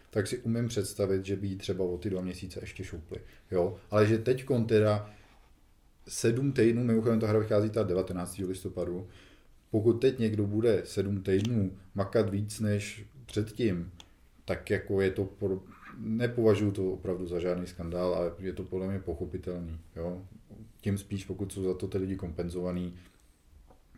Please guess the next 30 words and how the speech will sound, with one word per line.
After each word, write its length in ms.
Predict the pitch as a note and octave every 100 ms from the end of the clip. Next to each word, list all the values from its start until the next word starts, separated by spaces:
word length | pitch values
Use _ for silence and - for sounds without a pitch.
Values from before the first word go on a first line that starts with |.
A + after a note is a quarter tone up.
| -
Přijde 260 | G2+ G2
mi 120 | F#2+
to, 300 | F#2 G#2 F2+ - - - - - - E3 A2
neříkám, 500 | G#2 G2 G2 G2 G#2+
že 100 | A2
OK, 280 | A2 G#2+ G2 F#2+ F2+ F#2 -
ale 140 | F#2+
přijde 180 | - G2+
mi 100 | F#2+
to 120 | F#2+
pochopitelný. 880 | - - F2 - F#2+ F#2 E2+ E2 D#2+ -
To 100 | F2
je 80 | E2+
asi 280 | - - F2+
jako 260 | E2 F#2 E2+
to 180 | - F2+ E2 - - - - -
slovo, 280 | F2+ F2 F2
kterým 360 | - F#2 F#2
bych 120 | F2+
to 120 | - F2
vyjádřil, 520 | E2 E2+ E2 E2+ E2+ - -
jo. 220 | E2+ F2+ - - - - - - - - - - -
Trochu 320 | - C3 C#3+
z 140 | C#3 -
toho 200 | B2+ A#2+
C 140 | A#2
D 100 | A2
Projektu 320 | A2 A2 A2
mám 160 | A2 A2
opravdu 760 | G2+ A2 G#2 G#2+ A2 A2 A2